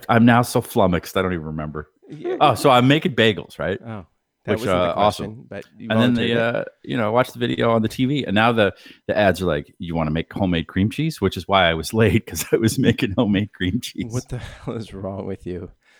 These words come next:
Speaker 1: What?
Speaker 2: Stores
Speaker 1: I
Speaker 2: are
Speaker 1: got noth-,
Speaker 2: open.
Speaker 1: nothing to do.
Speaker 2: Yeah. Did you milk the cow too?
Speaker 1: I used my dog's milk.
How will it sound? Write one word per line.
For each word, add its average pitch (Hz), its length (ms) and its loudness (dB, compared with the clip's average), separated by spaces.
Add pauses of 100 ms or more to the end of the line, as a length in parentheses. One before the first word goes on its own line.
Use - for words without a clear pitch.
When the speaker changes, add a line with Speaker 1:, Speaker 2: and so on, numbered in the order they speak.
Speaker 1:
What? 175 260 4
Speaker 2:
Stores 208 320 2
Speaker 1:
I 202 40 6
Speaker 2:
are - 40 6
Speaker 1:
got 185 220 6
noth-, 151 80 2
Speaker 2:
open. 107 320 2
Speaker 1:
nothing 185 340 2
to 180 100 2
do. 175 460 4
Speaker 2:
Yeah. 113 300 -2
Did 113 200 -8
you 123 60 -2
milk 123 280 0
the 135 80 -4
cow 131 400 2
too? 156 380 -4 (540)
Speaker 1:
I 98 240 4
used 110 380 2
my 95 100 4
dog's 85 560 2
milk. 67 380 -10